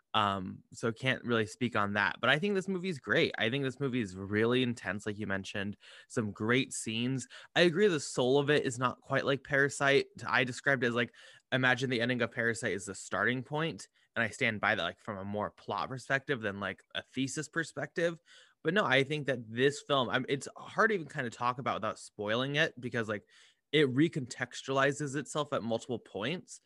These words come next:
And that isn't to say, like, it's, it's, it's, it's easy enough to follow if you're really paying attention. But, like, I just think this film is really a solid look at, like,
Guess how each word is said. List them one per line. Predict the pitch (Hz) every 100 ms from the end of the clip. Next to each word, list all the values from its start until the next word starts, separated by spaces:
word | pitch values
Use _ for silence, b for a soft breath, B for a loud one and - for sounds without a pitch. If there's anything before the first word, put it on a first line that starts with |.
| b b _
And | 131 127
that | 110
isn't | 131 123 90
to |
say, | - 120
like, | 107 104 _ _ _ -
it's, | 113 - -
it's, | 127 123
it's, | - 143 143 - -
it's | 151 -
easy | 196 202
enough | 196 160 -
to | 117
follow | - 113 120 101 65 50 -
if | 110
you're | 117 113
really | 113 104
paying | 110 92
attention. | 85 123 123 - 98
But, | 95
like, | 95 90 B B B B _ -
I | 135
just | 135 143
think | 170
this | 143 139
film | 139 127
is | 107
really | 104 113 110 110
a | 80
solid | - 104 101 95
look | 101 95
at, | 92
like, | 107